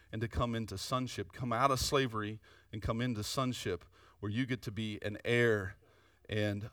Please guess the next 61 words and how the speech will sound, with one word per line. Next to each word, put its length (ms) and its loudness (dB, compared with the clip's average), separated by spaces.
a 60 0
part 300 4
of 80 2
the 100 -4
kingdom 340 -2
of 160 -2
God, 220 6
is 140 -2
to 100 -8
say 200 -2
yes 300 2
to 100 -6
Jesus. 600 -6
And 100 2
if 80 0
that's 180 6
something 360 2
that 100 0
you 160 0
desire 420 6
right 200 4
now, 180 0
I 80 0
just, 240 -2
I 80 4
would 120 4
just 180 -4
encourage 420 0
you 80 -4
to 100 0
lean 240 -2
into 220 -2
that. 180 0
Let's 160 2
just 140 -2
shut 180 6
our 140 10
eyes 240 8
for 160 -4
a 40 0
moment. 440 -6
And 100 -2
I, 160 4
I, 60 4
I'm 80 2
not 180 6
gonna, 240 2
I 120 6
don't 160 10
even 180 4
know 160 8
who 120 4
that 200 8
is, 420 0
but 120 4
all 160 8
I'm 100 0
saying 340 0
is, 220 -2
is 180 -4
that 200 2